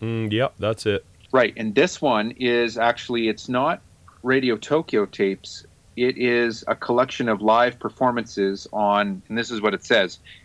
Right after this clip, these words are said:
Speaker 2: Splat Wingers Brain Cookies, as broadcast from the studios of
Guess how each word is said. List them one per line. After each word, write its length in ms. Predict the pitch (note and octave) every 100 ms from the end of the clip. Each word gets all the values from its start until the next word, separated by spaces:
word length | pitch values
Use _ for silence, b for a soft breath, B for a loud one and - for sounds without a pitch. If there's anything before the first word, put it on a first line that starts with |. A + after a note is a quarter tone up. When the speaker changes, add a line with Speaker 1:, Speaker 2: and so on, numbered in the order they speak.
| _
Speaker 2:
Splat 640 | - - - - B2 C#3 - -
Wingers 640 | A2 C3 B2+ G#2 A2 A2 - _ _ _
Brain 460 | G2+ A#2 B2+ C#3 C3
Cookies, 600 | A#2 - F#2 D#2+ - - _ _ _ - _
as 220 | A2 A2 G2+
broadcast 800 | A#2 A#2 A#2+ - A2+ A2 - -
from 160 | A#2+
the 80 | G#2+
studios 720 | - C3+ C3 G#2 F#2+ F#2 -
of 300 | - G2+ G2